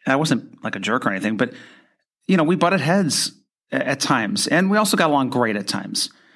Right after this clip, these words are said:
But my point is, it's not always easy dealing with paras because, you know, again, different personalities.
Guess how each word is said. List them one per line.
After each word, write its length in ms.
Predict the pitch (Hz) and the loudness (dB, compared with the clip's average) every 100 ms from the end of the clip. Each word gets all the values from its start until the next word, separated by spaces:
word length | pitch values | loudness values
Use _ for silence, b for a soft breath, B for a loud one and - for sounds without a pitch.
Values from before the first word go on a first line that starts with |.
| b b - | b b -2
But 60 | |
my 120 | 151 160 | 0 0
point 320 | 160 202 185 | 0 2 4
is, 340 | 143 127 - - _ _ _ | 4 0 -4 -10 _ _ _
it's 280 | - 156 - | -6 -2 2
not 200 | 160 175 | 2 2
always 320 | 160 185 160 | 2 2 2
easy 300 | 160 156 151 | 0 2 2
dealing 180 | 135 131 | 4 2
with 200 | 139 143 | 0 0
paras 520 | 131 117 135 165 - - _ _ | 0 0 0 -2 -4 -8 _ _
because, 460 | - 135 156 135 - - - | -4 0 2 0 -2 -6 -2
you 100 | 160 | 0
know, 140 | 147 | 2
again, 280 | 156 156 160 | 2 2 2
different 220 | 139 143 | 0 0
personalities. 680 | 156 135 117 127 147 165 | 0 2 2 2 2 0